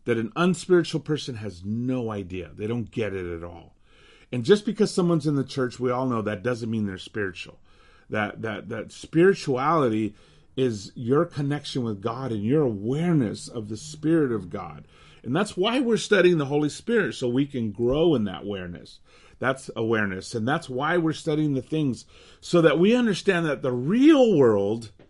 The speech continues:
is not this stuff. It's not this. It's not the clothes. It's not the food we eat. It's not the car we drive. It's, those are, those are real. <laughs> But the real, real world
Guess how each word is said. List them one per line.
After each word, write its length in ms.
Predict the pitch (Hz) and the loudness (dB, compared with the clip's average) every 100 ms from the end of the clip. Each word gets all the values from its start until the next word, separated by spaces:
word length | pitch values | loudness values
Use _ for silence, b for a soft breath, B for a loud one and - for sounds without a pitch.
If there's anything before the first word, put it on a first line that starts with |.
| _ - _ _ _ - - _ _ - | _ -20 _ _ _ -20 -20 _ _ -6
is 240 | 147 127 117 | -4 -2 -2
not 320 | 180 214 208 - | 0 0 -4 -14
this 420 | 98 104 190 - | -10 2 2 2
stuff. 560 | - - - - - | -6 -6 -6 -8 -14
It's 220 | 123 - 165 | -14 -10 -8
not 240 | 190 - | -6 -8
this. 640 | 107 101 175 127 80 - - | -8 4 6 6 0 -12 -10
It's 240 | - - 139 | -10 -10 -6
not 320 | 175 214 - b b | -2 -2 -4 b b
the 100 | 135 | -4
clothes. 680 | 135 - 160 156 143 117 101 | -4 -2 2 4 4 0 -2
It's 220 | 117 - 147 | -8 -6 -4
not 300 | 175 - 143 | -2 -4 -8
the 60 | |
food 420 | - - 165 160 | -8 4 4 4
we 120 | 123 127 | 0 -2
eat. 240 | 120 110 | -2 -4
It's 200 | 107 - | -6 -4
not 200 | 160 180 | -4 -4
the 100 | 185 | -8
car 440 | - - 147 147 | -10 -12 -2 0
we 160 | 131 113 | 0 -2
drive. 360 | 101 107 107 92 B B B | -2 -2 -2 -6 B B B
It's, 240 | 139 - b b | -4 -4 b b
those 240 | 185 240 269 | 4 6 8
are, 120 | 202 | 8
those 300 | 156 226 277 | 8 8 8
are 80 | 262 | 8
real. 680 | 285 294 143 131 135 156 - | 10 10 8 6 0 -8 -10
<laughs> 40 | b b b b b b | b b b b b b
But 180 | - 135 | -2 4
the 100 | 151 | 4
real, 540 | 120 123 226 294 202 147 | 4 4 10 12 12 10
real 380 | 135 127 107 | 8 6 6
world 500 | 98 104 95 92 85 | 0 0 -2 -4 -8